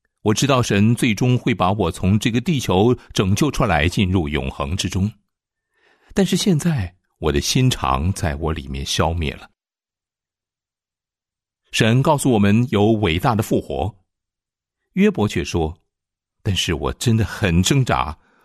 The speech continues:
我的心肠在我里面消灭了。”这提醒我们，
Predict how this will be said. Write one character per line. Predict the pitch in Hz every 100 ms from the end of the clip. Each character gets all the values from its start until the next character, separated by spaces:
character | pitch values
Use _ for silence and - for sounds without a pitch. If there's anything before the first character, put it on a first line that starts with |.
| _
我 | 73
的 | 71
心 | - - 143
肠 | - 71 65 82 107
在 | - 71
我 | 69 71
里 | 62
面 | 64 62
消 | - 78
灭 | 82 71
了。” | - - _ _ _ _ _ _ _ _ _ _ _ _ _ _ _
这 | 160
提 | 147 165
醒 | 190 175
我 | 107
们， | 95 107